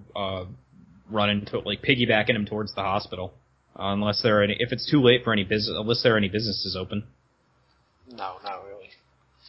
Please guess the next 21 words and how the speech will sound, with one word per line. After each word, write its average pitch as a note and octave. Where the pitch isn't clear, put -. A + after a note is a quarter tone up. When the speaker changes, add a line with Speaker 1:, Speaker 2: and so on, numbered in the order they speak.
Speaker 1:
No, A2
no A2+
place B2
is A2
open? B2
Speaker 2:
Uh, D#3+
you'll F#3+
probably D#3+
pass, C#3+
like, B2+
an D3
all-night C3+
convenience B2
store A2
before G#2+
a F#2
hospital, G2+
I G2
guess. -
Speaker 1:
Yeah. A2
Uh, A2